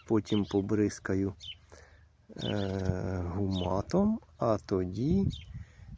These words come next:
е, все ще й вкрию стомпом. Тому що передають на сьогодні, на завтра дощик.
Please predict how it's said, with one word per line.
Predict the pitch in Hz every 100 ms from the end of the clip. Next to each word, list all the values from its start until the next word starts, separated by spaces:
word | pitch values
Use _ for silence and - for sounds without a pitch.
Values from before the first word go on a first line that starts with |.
| -
е, | - 120 113 113 107 107 104 101 107
все | - - 113 117 117
ще | - - 110
й | 101
вкрию | - 117 113 107
стомпом. | - - - 95 87 - - - - - - - - - - - - - - - - - - - - - - - - - - - - - -
Тому | - 98 95
що | - 101
передають | - 98 98 95 101 107 - 101
на | 92
сьогодні, | - 92 92
на | 95
завтра | 98 95 92 92
дощик. | 90 90 98 127 - - - 101 104 - -